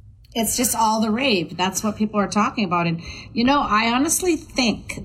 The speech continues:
that one of the biggest roadblocks, you know, people say this is a peculiar market or it's a,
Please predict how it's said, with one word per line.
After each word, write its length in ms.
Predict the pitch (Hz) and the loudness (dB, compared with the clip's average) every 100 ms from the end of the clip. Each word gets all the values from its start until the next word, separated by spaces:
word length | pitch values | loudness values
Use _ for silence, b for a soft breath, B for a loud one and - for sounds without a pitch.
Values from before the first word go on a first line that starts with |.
| 175 | 0
that 340 | 190 170 143 | 2 2 2
one 200 | 180 190 | 2 2
of 80 | 170 | 2
the 100 | 165 | 0
biggest 880 | 156 - 185 208 277 277 - - - - - - - | -2 -2 2 4 4 2 -2 -10 -14 -18 -20 -18 -8
roadblocks, 1000 | 170 196 208 220 180 151 117 120 - - | 0 2 4 4 2 0 0 -2 -2 -2
you 60 | 190 | 0
know, 60 | 175 | 0
people 260 | 247 214 | 0 0
say 220 | 202 196 | 2 2
this 180 | 190 185 | 2 2
is 100 | 190 | 0
a 60 | 190 | -2
peculiar 760 | 202 - - 254 233 233 220 | -4 -4 0 2 4 4 2
market 600 | 190 180 180 175 170 165 | 2 2 2 0 0 2
or 220 | 185 175 170 B B B B | 0 -2 -4 B B B B
it's 300 | 220 214 - | 0 2 2
a, 520 | 208 190 180 170 - | 2 4 4 2 -2